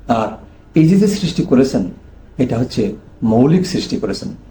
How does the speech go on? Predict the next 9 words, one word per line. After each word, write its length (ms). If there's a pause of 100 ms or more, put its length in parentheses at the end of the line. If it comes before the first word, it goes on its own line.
(320)
অর্থাৎ 400 (560)
ওই 140
দেহ, 280
ওই 220
মন 400 (640)
পূর্বে 400 (2000)
কোথাও 300
ছিল 280
না। 120